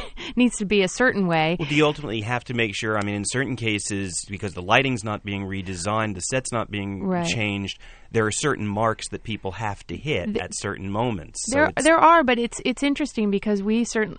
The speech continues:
Speaker 1: I mean, the blocking is the least important thing to Phillida, really, um, you know, where people stand and things like that. And, and b-, sometimes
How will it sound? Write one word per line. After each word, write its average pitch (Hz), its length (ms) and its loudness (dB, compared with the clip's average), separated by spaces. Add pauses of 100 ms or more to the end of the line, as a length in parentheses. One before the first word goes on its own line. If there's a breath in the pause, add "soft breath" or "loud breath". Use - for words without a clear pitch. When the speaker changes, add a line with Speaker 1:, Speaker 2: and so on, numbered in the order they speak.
(140)
Speaker 1:
I - 300 2
mean, 202 240 2
the 208 100 2
blocking 226 480 10
is 196 120 0
the 196 100 0
least 202 240 0
important 180 380 -2
thing 190 220 -2
to 175 100 -4
Phillida, 165 500 -4
really, 175 480 -2
um, 170 360 -2
you 185 120 -2
know, 165 320 -2
where 175 360 -2
people 180 280 -4
stand 170 360 -4
and 160 100 -4
things 165 220 -6
like 160 140 -6
that. 160 220 -2
And, 165 180 -4
and 180 160 -4 (380 loud breath)
b-, - 360 -10
sometimes 208 760 6